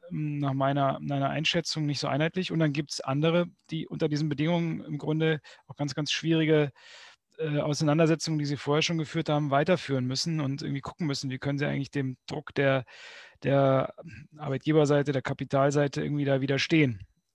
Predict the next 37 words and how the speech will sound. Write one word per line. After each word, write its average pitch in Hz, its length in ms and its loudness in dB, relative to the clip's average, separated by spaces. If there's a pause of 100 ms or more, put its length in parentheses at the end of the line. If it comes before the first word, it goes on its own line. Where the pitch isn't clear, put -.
Und 131 180 -4
vielleicht 135 240 -2
ganz 180 220 2
aktuell, 160 500 4 (340)
wenn 135 100 -4
du 139 60 0
mir 139 60 0
schon 143 240 0
jetzt 143 180 -2
hier 135 300 4
<laughs> - 640 0
den 131 140 -2
Flow 170 360 4
und 151 140 0
den 147 100 0
Floor 156 300 0
lässt, 156 340 2 (420)
ähm, 143 640 6
ich 147 180 0
war 143 120 6
heute, 170 480 6
ähm, 156 320 0
auf 151 180 -2
einer 147 140 2
Kundgebung 160 440 -2
bei 139 120 2
mir 185 200 2
im 147 120 0
Wahlkreis, 147 500 0
ähm, 139 460 -2 (160)
das 143 220 -8
ist - 180 -6
im 139 340 -6
Herzen 147 320 -4
von 156 300 -4
Berlin, 151 260 -2
Friedrichshain-Kreuzberg, 151 840 -2